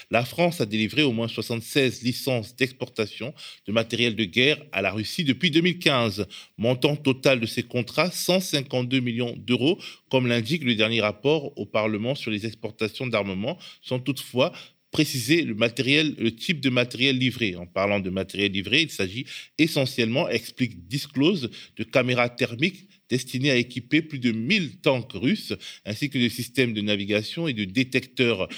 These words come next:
infrarouges pour les avions de chasse et les hélicoptères de combat de la force aérienne russe. Bref, ce matériel pourrait déjà avoir, en tout cas de toute évidence, il a été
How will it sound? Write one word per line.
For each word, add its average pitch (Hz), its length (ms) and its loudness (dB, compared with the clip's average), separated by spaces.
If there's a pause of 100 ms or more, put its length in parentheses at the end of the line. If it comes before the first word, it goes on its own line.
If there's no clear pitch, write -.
(160)
infrarouges 120 640 2
pour 123 140 -2
les 117 160 2
avions 123 240 0
de 107 100 -4
chasse - 480 -2 (400)
et - 80 -6
les 123 220 2
hélicoptères 117 500 0
de 113 80 -4
combat 117 520 -2 (320)
de 104 60 0
la 107 120 6
force 151 400 2
aérienne 123 520 4
russe. 123 300 2
Bref, 156 320 2 (260)
ce - 180 -2
matériel 117 680 2
pourrait 127 500 0
déjà 101 380 2
avoir, 92 640 0
en 98 60 -2
tout 101 160 -6
cas 101 300 2
de 98 100 -8
toute - 300 -12
évidence, 143 580 2
il 131 60 2
a 113 40 6
été 139 260 0